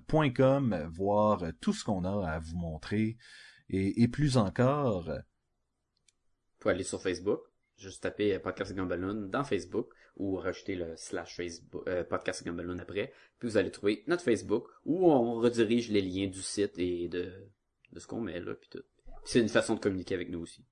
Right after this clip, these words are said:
Speaker 1: Exactement. Allez sur iTunes, euh, cherchez Podcast et Gumballoon, on va sortir, euh, tel, euh, tel des, euh, des jacks qui sortent d'une boîte à surprise. Et, euh, laissez-nous <laughs> des notes, abonnez-vous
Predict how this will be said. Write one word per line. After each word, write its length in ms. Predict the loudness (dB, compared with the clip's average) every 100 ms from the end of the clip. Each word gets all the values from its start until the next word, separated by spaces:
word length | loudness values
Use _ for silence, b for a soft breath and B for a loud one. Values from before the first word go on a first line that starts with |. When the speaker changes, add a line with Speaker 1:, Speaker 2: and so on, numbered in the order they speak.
| _ _ _ _ _
Speaker 1:
Exactement. 540 | -4 -2 -4 -2 2 4
Allez 260 | 8 6
sur 280 | 6 4 2
iTunes, 540 | 0 4 4 4 0 2 4
euh, 160 | 4
cherchez 360 | 2 0 2 4
Podcast 460 | 4 6 4 4
et 60 | 4
Gumballoon, 500 | 4 6 6 6 2
on 100 | 2
va 120 | 0
sortir, 680 | 0 -4 -2 2 6 6 4
euh, 160 | 0 -2 _
tel, 360 | 4 6 4 2
euh, 280 | -2 -4 -8 B B B B _
tel 340 | 6 8 6 2
des, 360 | 0 0 0
euh, 80 | 0
des 240 | 0 -2 0
jacks 500 | 6 6 4 0 -2 -2
qui 120 | -6
sortent 360 | -2 0 0 -2
d'une 320 | -2 -2 -2
boîte 240 | 2 2
à 60 | 2
surprise. 760 | -2 -4 -4 -4 -4 -8 -8 -10 B B B
Et, 400 | 6 10 10 8 6
euh, 480 | 6 6 6 6 6
laissez-nous 640 | 8 8 6 6 6 6
<laughs> 20 |
des 200 | 6 4
notes, 440 | 6 6 4 4 4
abonnez-vous 800 | 4 6 6 6 4 2 0